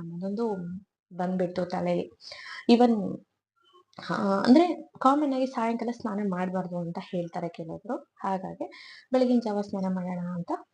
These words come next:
ಹ್ಮ್, ಥಾಟ್ ಬಂದಿರೋದು. So ಹೋದ್ವಿ. ಆ, but ಅಲ್ಲಿ ಪೊಲೀಸ್ರಿಗೆ ಕೇಳಿದ್ರೆ ಮಾತ್ರನೇ ಅನ್ಕೋತೀನಿ,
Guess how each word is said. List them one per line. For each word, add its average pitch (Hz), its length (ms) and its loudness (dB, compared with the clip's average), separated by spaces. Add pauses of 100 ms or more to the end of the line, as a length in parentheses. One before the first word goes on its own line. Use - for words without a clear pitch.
(120)
ಹ್ಮ್, 180 540 0
ಥಾಟ್ 175 240 0
ಬಂದಿರೋದು. 175 540 -4 (840)
So 247 60 4 (640)
ಹೋದ್ವಿ. 240 400 6 (340)
ಆ, - 20 -4 (380)
but 202 360 0
ಅಲ್ಲಿ 185 560 -2
ಪೊಲೀಸ್ರಿಗೆ 220 500 2
ಕೇಳಿದ್ರೆ 190 400 -2
ಮಾತ್ರನೇ 185 720 -4
ಅನ್ಕೋತೀನಿ, 180 680 -8